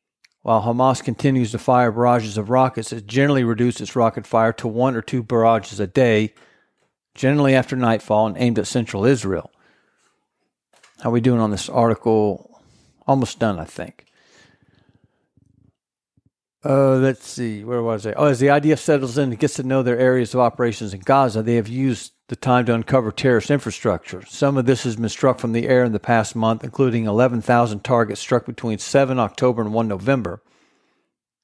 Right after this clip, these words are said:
However, many launch sites and tunnels evade these strikes. During activity by a team of soldiers from the four sixtieth Brigade to locate terrorist infrastructure, rocket pits were found by the soldiers in a mosque and were destroyed.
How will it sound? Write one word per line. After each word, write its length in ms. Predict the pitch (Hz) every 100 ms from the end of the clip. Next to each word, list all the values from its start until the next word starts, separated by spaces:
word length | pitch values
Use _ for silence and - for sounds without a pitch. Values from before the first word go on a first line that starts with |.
| -
However, 300 | 135 113 117
many 240 | 123 135
launch 320 | 117 127 139
sites 320 | - 131 120 107
and 100 | -
tunnels 340 | 131 123 110
evade 360 | 104 131 131 104
these 160 | 92
strikes. 640 | - 104 90 82 - - _ _ _ _ _ _ _ _ _ _
During 260 | 120 123 123
activity 460 | 117 - 147 131
by 180 | 120 120
a 60 | -
team 240 | 151 139
of 100 | 113
soldiers 340 | - 131 117 -
from 180 | 120
the 60 | 104
four 220 | - 143
sixtieth 540 | - 151 135 131 101 -
Brigade 440 | 101 113 107 107
to 80 | 127
locate 500 | 120 117 120 117 -
terrorist 340 | 135 120 107
infrastructure, 840 | 139 - 110 - 107 - - 104 - _ _ _ _ _ _
rocket 380 | 123 127 135 -
pits 600 | 143 123 - - - - -
were 120 | 110
found 300 | - 131 135
by 140 | 120
the 80 | 107
soldiers 500 | - 123 110 107 92
in 180 | 139 143
a 40 |
mosque 480 | 131 110 101 107 - -
and 180 | 123 117
were 100 | 107
destroyed. 580 | 98 - 156 156 92